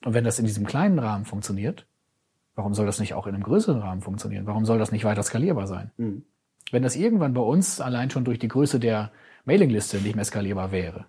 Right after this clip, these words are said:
Speaker 1: Wir hatten mal hundertachtundsechzig Leute, jetzt sind's noch unter neunzig.
Speaker 2: Mhm.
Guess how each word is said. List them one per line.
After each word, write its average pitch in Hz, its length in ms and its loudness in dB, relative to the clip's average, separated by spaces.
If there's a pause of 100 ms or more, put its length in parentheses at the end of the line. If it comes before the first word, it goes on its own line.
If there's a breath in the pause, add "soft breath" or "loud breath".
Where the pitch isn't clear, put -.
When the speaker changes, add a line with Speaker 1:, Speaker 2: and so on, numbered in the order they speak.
(100)
Speaker 1:
Wir 123 100 -2
hatten 123 180 -2
mal 117 160 2
hundertachtundsechzig 127 720 2
Leute, 90 240 -4
jetzt 95 140 -2
sind's 107 160 -4
noch 104 120 -4
unter 104 180 0
neunzig. 147 460 0
Speaker 2:
Mhm. 113 220 -6